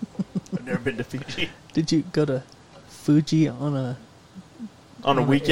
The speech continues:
Speaker 2: aircraft carrier? <laughs>
Speaker 1: No. No, I didn't. It's next to Galapagos or something, right?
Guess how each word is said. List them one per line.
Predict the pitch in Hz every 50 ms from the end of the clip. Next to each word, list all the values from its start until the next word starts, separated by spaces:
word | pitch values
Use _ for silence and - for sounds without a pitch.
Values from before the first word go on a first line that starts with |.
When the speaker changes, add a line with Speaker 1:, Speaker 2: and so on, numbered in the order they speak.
| 151 156
Speaker 2:
aircraft | 160 - - - 147 156 - -
carrier? | - - 170 160 165 170 185 185 - - - - - - - - - - - - - - - - - - - - - - - -
<laughs> | - - - - - - - - - - - - - - - - - -
Speaker 1:
No. | 127 110 110 107 113 - - - - - - - - - - - - 101
No, | 101
I | 98
didn't. | 101 104 104 98 - - - - - - - - - - - - - - - - - - - - - - - - - - - - - - - - - - - - - - - - - - - -
It's | 135 -
next | 151 143 135 -
to | - 127
Galapagos | 113 - 104 104 113 123 - - 127 135 139 147 - 151
or |
something, | 147 - 151 147 156 165 170 165 - - -
right? | 127 127 151 165